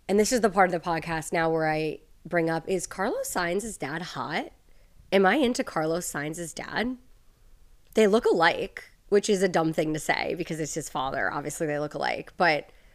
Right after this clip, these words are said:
they really, they really, really do. And, uh, if I can't, if, if Carlos Sainz is unattainable, is his dad attainable? No, 'cause he's married, and none of these people are attainable. I'm delusional. But as I always say,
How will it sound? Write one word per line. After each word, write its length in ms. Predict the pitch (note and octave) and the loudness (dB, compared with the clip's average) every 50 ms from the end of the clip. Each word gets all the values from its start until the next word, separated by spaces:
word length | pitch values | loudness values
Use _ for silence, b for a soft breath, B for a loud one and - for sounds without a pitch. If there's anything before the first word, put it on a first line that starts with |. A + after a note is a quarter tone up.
| b b b b b | b b b b b
they 120 | - B3 | 2 4
really, 360 | A#3+ G3+ A#3+ B3 A4+ A4+ E4+ A3+ | 6 8 8 8 8 8 6 6
they 260 | F3+ G3 A3 A3+ G3+ | 6 6 6 6 6
really, 360 | F3 F3 G3+ F#3+ F#3+ G3 G3 | 4 4 4 6 6 4 2
really 300 | E3+ E3+ E3 E3 E3 E3+ | 2 2 0 0 0 2
do. 400 | - E4+ F#4 - C#3+ D#3 F3 G3 - | 2 2 2 2 0 -2 -4 -4 -2
And, 360 | - G3+ G3+ G3 G3 F#3+ F#3+ | 0 2 4 4 4 2 2
uh, 380 | G3 F#3+ F#3 F#3 F#3 F#3+ F#3+ - - - - - b b b b b b b b - - | 2 2 4 4 4 2 2 0 -2 -8 -20 -20 b b b b b b b b -4 -2
if 120 | - G#3 - | -2 0 2
I 120 | A3+ G#3 | 0 0
can't, 480 | G3 - - - B3 B3+ C#4 C#4+ C4+ - - - b b b b b b - | 0 -4 -2 0 2 4 4 4 2 -2 -6 -14 b b b b b b 4
if, 200 | B3+ B3+ - - | 4 4 6 4
if 160 | C4+ B3+ - | 2 2 2
Carlos 440 | - - C#4+ D4+ F4 A4+ G4+ - - | 2 2 4 6 6 6 4 2 2
Sainz 320 | C4 A3+ A3 A3 A3 G3+ | 0 2 2 2 2 2
is 120 | G3 F#3+ | 0 0
unattainable, 760 | G#3 G3 F3+ E3+ - - - C4 C4+ E3 - - D3+ - - - - | 0 0 0 0 -2 -2 -2 0 0 0 0 -2 -4 -6 -6 -4 -4
is 160 | G3 F#3 - | -6 -4 -4
his 160 | F#3 E3+ D3+ | -4 -6 -6
dad 240 | - - - - F3+ | -6 -4 -2 0 0
attainable? 580 | G3+ G3+ D4 E4+ F4 F4+ F4+ A4 A#4+ A#4 A4+ - - - | 0 0 2 2 2 2 2 0 -2 -4 -4 -6 -2 2
No, 160 | G#3+ F#3 - - - - | 2 2 2 0 -4 -10
'cause 120 | - F#3+ | -10 -8
he's 140 | F#3 G3 E3+ | -6 -4 -2
married, 400 | F3 B2+ D2+ - - G#2+ A2+ - - | -2 -2 -2 -2 -4 -6 -8 -4 0
and 300 | G#3 G3 F#3+ F#3 F#3 G3 | 2 2 2 4 4 4
none 120 | F#3+ F3+ | 4 4
of 80 | F3 D#3 | 4 2
these 140 | D#3+ D3+ | 0 -2
people 260 | - D3+ C3+ D3 C#3+ - | -4 -4 -4 -4 -4 -4
are 80 | A#1+ | -4
attainable. 540 | D2+ - - - - - - - - - B B B B B B B | -6 -6 -8 -10 -10 -10 -10 -10 -10 -10 B B B B B B B
I'm 200 | - F#3+ F#3+ F#3+ | 6 6 6 6
delusional. 580 | F#3 G3 F3 E3+ D#3 C#3+ D#3 - - - - - - b b b b b b b b b - - | 4 4 2 2 0 -2 -4 -6 -8 -10 -12 -16 -16 b b b b b b b b b -6 0
But 140 | - F3 - | 0 2 2
as 160 | - D#3 D3+ | 2 2 4
I 100 | F3 F3 | 4 4
always 200 | F#3 G3 G#3 G3+ | 4 4 4 2
say, 440 | - C4+ B3 A3+ G3 F#3+ F#3 F#3 | 4 4 4 4 4 4 2 0